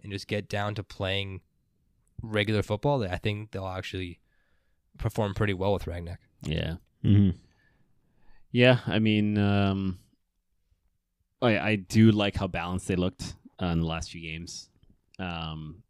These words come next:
Speaker 2: so we'll see if that carries on. Uh, I really wanna see how he utilizes all the players that haven't been playing, and,
Speaker 1: Mm.
Speaker 2: uh, maybe see a m-, new Man United out there 'cause,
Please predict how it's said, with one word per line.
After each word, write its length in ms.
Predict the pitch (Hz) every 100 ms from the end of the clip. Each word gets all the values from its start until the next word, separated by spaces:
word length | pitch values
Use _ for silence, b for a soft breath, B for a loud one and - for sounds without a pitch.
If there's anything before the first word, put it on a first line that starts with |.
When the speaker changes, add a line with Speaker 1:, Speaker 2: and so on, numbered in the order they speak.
| _
Speaker 2:
so 140 | -
we'll 60 | 82
see 160 | - 85
if 60 |
that 140 | 80 -
carries 280 | 82 80
on. 320 | 80 78 78 - - - _ _ _ _ _ - _ _ _ -
Uh, 640 | 87 82 76 76 73 73 73 - -
I 60 |
really 320 | 90 90 85 82
wanna 180 | 80
see 200 | 78 82
how 160 | 76 76
he 80 | 76
utilizes 800 | 73 78 73 73 71 - - - _ _ _ _ -
all 120 | 82
the 60 | 69
players 260 | 80 73
that 80 | 71
haven't 320 | 67 80 80 80
been 120 | 80
playing, 380 | - 80 78 76 _ _ _ _ _ _ -
and, 320 | 156 76 71
Speaker 1:
Mm. 360 | 80 76 76 85
Speaker 2:
uh, 40 | - -
maybe 240 | 98 80 71
see 160 | 80
a 20 | 73
m-, 180 | 73 76 -
new 220 | 82 78
Man 160 | 76 73
United 320 | 73 73 73
out 140 | 73
there 180 | 80 78
'cause, 420 | - 78 71 -